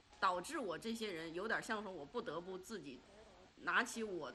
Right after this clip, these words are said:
我的所有的武器，我不是说真的武器，就是我用我的方法来，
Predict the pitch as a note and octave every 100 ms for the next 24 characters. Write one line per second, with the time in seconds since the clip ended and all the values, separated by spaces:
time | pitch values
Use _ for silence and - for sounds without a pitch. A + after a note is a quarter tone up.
0 | - D3 F#3 F3 D3 A#3+ D4 - G3+ G3+
1 | F#3+ F3+ D#3 - - F3 C#3+ D3 - -
2 | F#3 G3 G3+ G3 A3 F3+ A2 - - F3+
3 | E3+ E3+ D#3 D3+ - - - - - -
4 | F3 A3 A#3+ D3 B2+ D3+ A3 A#3 D#3+ A2
5 | C#3+